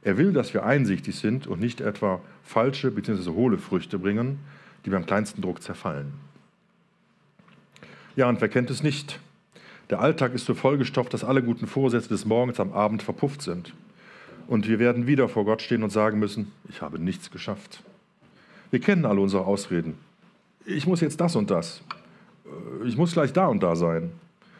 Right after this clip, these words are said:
Ich bin zu müde.“ Und dabei vergessen wir häufig, dass Gott nicht nur an einem Platz ist, sondern allgegenwärtig. Wir vergessen, dass der Heilige Geist unsere wirren und gestammelten Gebete mit unaussprechlichen Seufzern an Gott weitergibt.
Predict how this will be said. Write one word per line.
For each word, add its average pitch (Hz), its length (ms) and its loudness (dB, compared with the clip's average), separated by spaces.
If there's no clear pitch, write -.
Ich - 80 -20
bin 170 140 2
zu 165 160 -2
müde.“ 101 520 2
Und 85 60 -6
dabei 110 140 2
vergessen 123 440 0
wir 104 160 2
häufig, 135 360 0
dass 98 200 -6
Gott 135 340 -2
nicht 120 260 -2
nur 117 100 2
an 104 100 0
einem 107 240 0
Platz 143 300 -2
ist, 98 240 -6
sondern 95 260 -2
allgegenwärtig. 95 840 -2
Wir 110 100 0
vergessen, 127 380 2
dass 104 160 2
der 101 100 2
Heilige 101 280 2
Geist 104 440 -2
unsere 104 440 2
wirren 131 240 4
und 101 140 0
gestammelten 113 540 0
Gebete 110 420 0
mit 101 220 -4
unaussprechlichen 113 800 -4
Seufzern 101 580 -2
an 101 140 -2
Gott 135 220 -4
weitergibt. 82 600 -6